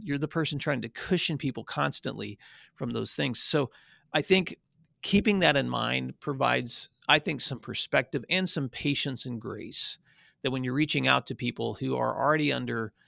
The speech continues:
a million requests and all kinds of competing interests, to just remember you're just one voice sometimes in the day of, of all the other voices that they're hearing asking for input or feedback.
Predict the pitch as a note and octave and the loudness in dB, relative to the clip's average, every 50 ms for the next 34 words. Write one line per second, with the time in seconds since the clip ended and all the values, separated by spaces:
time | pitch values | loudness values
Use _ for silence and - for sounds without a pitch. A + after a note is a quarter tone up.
0 | _ _ _ - B2+ B2 B2 C3 D3 E3 E3+ E3+ E3 D#3 D3+ C#3 C3+ C3 B2 A#2 | _ _ _ -4 -2 -2 0 2 4 6 6 6 4 4 2 2 0 -2 -4 -4
1 | - - B2 A#2 A2+ - - - - - - - - _ _ _ _ _ - C3 | -2 0 2 2 2 2 0 -2 -2 -4 -6 -6 -8 _ _ _ _ _ -4 0
2 | B2 C3+ D3 C#3+ - D#3 D3 C#3 B2+ C#3 A#2+ - - B2 G#2+ - C#3 C3+ C3+ B2+ | 2 4 4 4 4 2 2 2 2 -2 -2 -2 -4 -4 0 0 2 2 2 2
3 | B2 A#2+ A#2+ A2 - B2 A#2+ A#2 - - - _ - - D3 C3 - F#3+ F#3 - | 0 -2 -4 -4 -4 -4 -4 -2 -4 -4 -6 _ -8 -6 -6 -4 -2 0 0 0
4 | - - - _ _ _ _ _ _ - D3 C#3 C#3+ D3 C#3+ C3+ C3+ B2+ B2 C#3+ | -2 -4 -8 _ _ _ _ _ _ -4 -2 -2 0 0 0 0 0 0 0 0
5 | F3 F#3 F#3 F#3 - - D#3 E3 D#3+ D3+ C#3+ C#3+ D3 D#3+ - - B2+ A2+ - A#2+ | 0 0 0 0 -2 0 0 0 2 2 4 4 4 4 4 2 0 0 0 0
6 | A2+ A2+ G#2+ G#2 A2+ A2+ A2+ G2+ G#2 A2 G#2 G2+ G#2 A#2+ C3 - _ _ _ _ | 0 0 0 -2 -4 -4 -4 -4 -2 -2 -2 -2 -2 -4 -6 -8 _ _ _ _
7 | _ _ _ _ - - B2 A#2 A#2 - _ _ - D#3 C3 - - D#3 D#3 D#3+ | _ _ _ _ -4 -2 -2 -2 -2 -6 _ _ -8 -8 -4 0 6 8 10 10
8 | D#3+ D#3+ D3+ C#3+ C#3+ C#3 C#3+ C#3 C#3+ B2+ B2 B2+ B2+ B2 - C#3 B2 B2 B2 A2+ | 10 10 8 6 6 4 4 4 2 0 0 0 0 0 -2 -2 -4 -6 -6 -4
9 | - A2+ G2+ C3 C3 B2+ A#2 A#2 B2 B2 A#2+ - - - C#3 A2+ - - B2 - | -4 -4 -2 -2 -2 -2 -2 0 0 0 0 0 -2 -6 -6 -6 -6 -6 -6 -6
10 | A#2+ B2 A#2 - - B2+ A2+ A2 A2 A2+ G#2 - - B2 A#2 A2+ A2 A2 A2 A#2 | -6 -6 -6 -6 -4 -2 -2 -2 -2 -6 -8 -6 -6 -6 -6 -4 -4 -4 -4 -4
11 | A2+ - - | -6 -8 -12